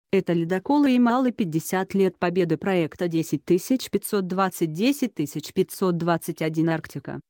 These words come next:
а также «Таймыр» и «Вайгач» проекта десять тысяч пятьсот восемьдесят. В недавнем прошлом в строю находилось несколько других атомных ледоколов, но к настоящему времени их эксплуатация прекращена.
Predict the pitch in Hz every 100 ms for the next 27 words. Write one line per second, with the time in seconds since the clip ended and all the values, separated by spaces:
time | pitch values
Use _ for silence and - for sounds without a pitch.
0 | - 175 185 175 170 170 160 170 208 165
1 | 165 156 165 165 - 170 170 233 - 175
2 | 196 196 - 156 - 226 - - - -
3 | - 208 170 165 - 160 147 - 143 -
4 | _ _ _ _ 180 190 175 156 147 151
5 | 180 175 170 175 165 - 180 160 160 160
6 | 175 185 277 233 - 196 180 - 165 190
7 | 185 208 175 165 - 165 160 160 156 -
8 | 170 180 - 233 247 226 208 _ _ -
9 | 185 - 196 180 180 170 156 - 196 196
10 | 190 170 151 156 160 - 180 - 196 196
11 | 254 269 - 202 190 214 208 208 - 170
12 | 143